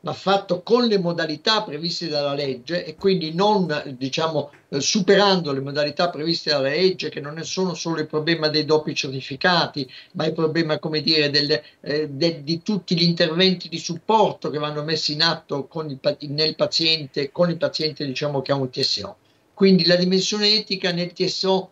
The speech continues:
io ce la vedo fin dall'inizio, naturalmente va sviluppata, non va dimenticata.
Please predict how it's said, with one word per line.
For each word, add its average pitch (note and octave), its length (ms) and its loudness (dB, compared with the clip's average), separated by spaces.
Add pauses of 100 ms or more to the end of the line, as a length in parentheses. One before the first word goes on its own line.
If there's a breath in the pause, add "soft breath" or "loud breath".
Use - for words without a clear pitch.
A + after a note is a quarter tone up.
(140)
io F3+ 220 4
ce F3+ 140 -2
la E3 100 -4
vedo F#3 300 2
fin F#3 220 -6
dall'inizio, D#3 680 -4
naturalmente D3 540 -4
va C#3 160 0
sviluppata, C#3+ 680 -2
non C3 200 -6
va D3+ 100 2
dimenticata. C#3 800 -8